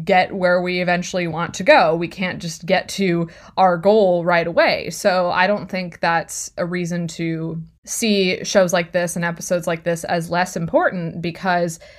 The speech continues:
without them, we wouldn't get to where we are now.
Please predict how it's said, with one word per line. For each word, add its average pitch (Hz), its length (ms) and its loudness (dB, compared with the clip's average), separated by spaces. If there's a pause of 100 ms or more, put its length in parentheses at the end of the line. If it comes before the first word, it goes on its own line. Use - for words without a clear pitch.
(400)
without 196 480 2
them, 185 260 6
we 180 140 -2
wouldn't 175 300 -2
get 180 200 0
to 185 100 -6
where 165 200 -2
we 151 100 -6
are 92 220 -4
now. - 320 -10